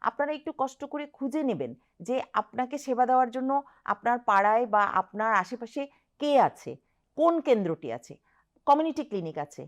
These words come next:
ইউনিয়ন স্বাস্থ্য ও পরিবার কল্যাণ কেন্দ্র আছে, এফডাব্লিউএ আছে, তারপর এইচএ আছে, এফপিআই আছে,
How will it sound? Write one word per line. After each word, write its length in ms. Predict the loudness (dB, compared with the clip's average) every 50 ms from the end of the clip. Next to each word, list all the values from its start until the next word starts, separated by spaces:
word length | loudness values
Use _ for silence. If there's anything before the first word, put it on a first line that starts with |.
| _ _ _ _ -10
ইউনিয়ন 380 | -6 -4 -2 0 0 -2 -2
স্বাস্থ্য 300 | -2 -4 -4 -4 -4 -4
ও 60 | -6 -4
পরিবার 360 | -2 -4 -2 2 2 2 2
কল্যাণ 320 | 2 0 0 2 2 0 0
কেন্দ্র 240 | -2 -8 -8 -6 -6 -8
আছে, 280 | -8 -8 -10 -12 -12 -12 -12 _ -20 _ _ -2
এফডাব্লিউএ 680 | -2 -2 -2 0 2 0 0 2 0 -2 0 2 4 4 4
আছে, 300 | 4 2 0 -4 -4 -4 -4 -6 _ _ _ _ _ 0
তারপর 440 | 4 4 4 4 4 4 4 4 4 4 2 -2 _ 0
এইচএ 420 | 0 2 2 0 -2 -2 0 2 4
আছে, 340 | 4 2 2 -2 -4 -4 -2 -2 -4 -4 -4 -4
এফপিআই 480 | -4 -4 -4 _ -2 2 4 4 6 6
আছে, 320 | 4 2 0 -2 -6 -4